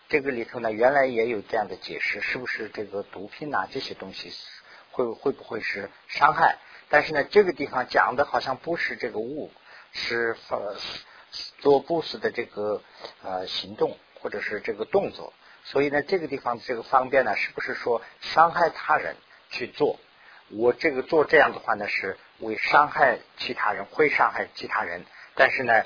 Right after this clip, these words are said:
呃，给这个布施，是不是这个，啊，怎么说呢？就是，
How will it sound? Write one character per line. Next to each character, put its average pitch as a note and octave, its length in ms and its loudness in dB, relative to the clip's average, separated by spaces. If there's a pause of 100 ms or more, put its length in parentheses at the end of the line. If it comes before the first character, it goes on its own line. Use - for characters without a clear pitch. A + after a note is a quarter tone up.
(240)
呃， G2 480 2
给 A#2 220 -2
这 A2 120 -4
个 F#2+ 120 -10
布 G#2 180 -6
施， - 320 -8
是 - 180 -4
不 D#3 80 -2
是 B2 200 -2
这 B2+ 140 0
个， G#2+ 220 2 (380)
啊， G2+ 520 6
怎 - 180 -10
么 G#2 80 -10
说 A#2 200 -2
呢？ G#2+ 140 -2
就 A2 140 -8
是， G2 240 -4